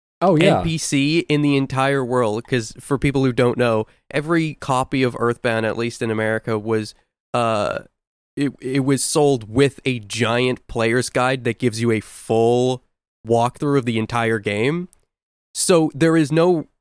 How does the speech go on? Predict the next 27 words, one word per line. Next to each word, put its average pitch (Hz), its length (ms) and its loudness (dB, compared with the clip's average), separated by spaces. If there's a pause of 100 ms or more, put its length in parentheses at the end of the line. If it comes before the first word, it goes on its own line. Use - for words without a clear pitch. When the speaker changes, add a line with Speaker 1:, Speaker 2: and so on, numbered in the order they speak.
(140)
Speaker 2:
way 135 540 0
possible 147 760 -2
for 160 220 -4
you 143 220 0
to 151 100 -2
have 127 180 -2
purchased - 420 -4
the 131 80 -2
game 120 360 0 (100)
without 120 600 0
also 120 460 0
having 117 360 -4
purchased - 460 -4
the 107 80 -4
guide. 113 420 -2 (500)
Or 165 420 4
if 147 160 0
you're 139 120 0
playing 135 300 0
it 135 100 2
in 127 80 2
the 120 60 2
modern 156 380 2
day, 113 340 2 (560)
there's 117 240 -4 (280)
the 110 220 0
internet. 107 460 0